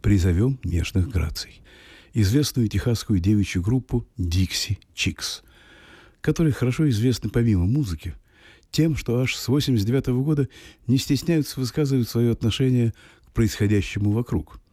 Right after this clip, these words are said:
Поэтому у них постоянные проблемы с американскими властями. А значит, они нам не чуждые.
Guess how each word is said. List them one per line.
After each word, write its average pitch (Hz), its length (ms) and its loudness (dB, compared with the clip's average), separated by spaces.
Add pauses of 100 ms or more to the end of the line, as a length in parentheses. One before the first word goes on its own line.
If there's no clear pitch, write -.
(480)
Поэтому 151 300 0
у 165 60 4
них 165 260 0 (340)
постоянные 98 840 0
проблемы 113 500 0
с 127 140 -6
американскими 82 560 -2
властями. - 580 -4 (520)
А 92 160 2
значит, 202 480 2 (340)
они 95 280 2
нам 107 200 4
не 131 120 4
чуждые. 110 540 -4